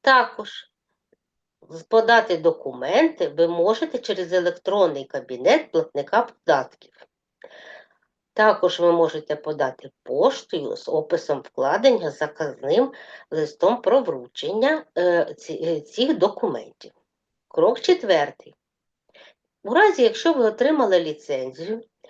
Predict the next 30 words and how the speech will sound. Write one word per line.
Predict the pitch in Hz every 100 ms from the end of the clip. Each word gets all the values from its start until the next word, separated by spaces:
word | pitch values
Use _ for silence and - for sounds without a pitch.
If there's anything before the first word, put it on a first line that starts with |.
| - - -
срок | - 277 359 -
розгляду | 202 196 190 240 240 285 269
на | 233
отримання | 247 254 254 240 240
ліцензії | 240 240 247 233 226 240
складає | - 175 160 185 262 277 -
десять | 165 180 - -
робочих | 208 160 151 156 196 175
днів. | 127 110 - _ _ _ _ _ _ _ - _ - - - -
Якщо | 226 - 403
документи | 302 - 254 233 220 220
у | 190
вас | 185 175
в | -
порядку, | - 185 359 - 196
ви | 175
її | 247 285 240
отримаєте | 180 175 208 285 302 302 190
на | 165
один | 139 160 180
рік. | 165 117 120 _ _ _ _ _ _ _ _ _ _ _ _ _ _ _ _ _
Але | 214 240 170 151
звертаю | 151 185 202 233 294 320
вашу | 302 302 - 339
увагу, | 262 170 156 170
що | - 180
ліцензія | 180 220 226 240 277
може | 214 202 247
бути | 240 254 285
скасована | - - 339 - 185 180 214 233 311